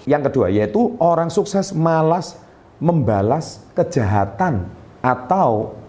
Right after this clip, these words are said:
problem yang dilakukan oleh orang lain yang iri kepadanya.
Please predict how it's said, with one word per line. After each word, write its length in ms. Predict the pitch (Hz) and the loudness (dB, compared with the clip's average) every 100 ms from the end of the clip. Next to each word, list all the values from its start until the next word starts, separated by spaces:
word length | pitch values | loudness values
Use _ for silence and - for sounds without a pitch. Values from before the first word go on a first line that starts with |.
| - - | -10 0
problem 480 | 139 131 160 196 180 | 0 0 0 0 0
yang 160 | 151 | 0
dilakukan 560 | 131 104 95 110 143 160 | 2 2 0 -2 -2 0
oleh 320 | 127 139 165 - - - | 0 0 -2 -8 -20 -4
orang 240 | 127 127 123 | 0 0 0
lain 180 | 139 175 | 0 0
yang 60 | 151 | 0
iri 220 | 160 160 139 | 2 2 2
kepadanya. 480 | 131 131 110 87 | 0 2 0 -2